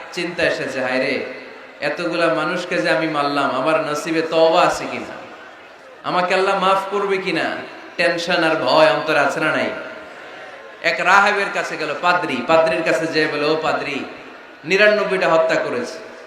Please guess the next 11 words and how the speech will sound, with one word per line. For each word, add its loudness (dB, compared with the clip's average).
আমাকে 2
তুমি -2
তওবার 6
রাস্তা 2
দেখাও, 2
আমার 4
নসিবে -2
তওবা 2
আছে -2
কিনা -4
বলো।" -4